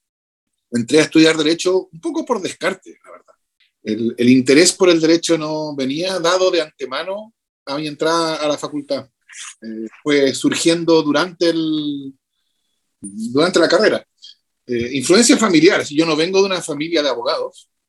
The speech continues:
o sea, mi padre estudió Derecho, pero después estudió Sociología y se dedicó a la Sociología, no al Derecho. Ah, entonces no es que, no es que yo debía, debía continuar una tradición familiar o así. Fue bastante,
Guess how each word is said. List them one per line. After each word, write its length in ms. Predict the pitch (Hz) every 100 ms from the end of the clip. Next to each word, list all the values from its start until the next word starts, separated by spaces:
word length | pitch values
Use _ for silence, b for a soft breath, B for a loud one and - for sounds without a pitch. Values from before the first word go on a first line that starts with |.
| _ _ _ _ _ _
o 40 |
sea, 160 | - 101
mi 100 | 101
padre 300 | 120 127 123
estudió 320 | - 110 127
Derecho, 320 | 123 120 123
pero 140 | 123 107
después 260 | - 113
estudió 240 | 113 117 113
Sociología 480 | 117 113 95 127 127
y 20 |
se 80 | 120
dedicó 220 | 98 113
a 20 |
la 80 | 107
Sociología, 460 | - 92 - 131
no 80 | 107
al 80 | 104
Derecho. 320 | 107 104 - _ _ _ _ _ _ _ _ -
Ah, 180 | 139 123
entonces 340 | 127 135 - 135
no 80 |
es 100 | 147
que, 440 | - 151 143 135 131
no 80 | 131
es 80 | -
que 140 | 127
yo 120 | 127
debía, 360 | 123 120 123 123
debía 300 | 113 120 123 113 107 101 _
continuar 500 | 123 110 117 113 120
una 140 | 120
tradición 420 | 110 107 107 117 113
familiar 500 | 107 101 110 117 113
o 100 | 120
así. 200 | 117 -
Fue 140 | 196
bastante, 800 | 214 - 202 226 247 240 233 247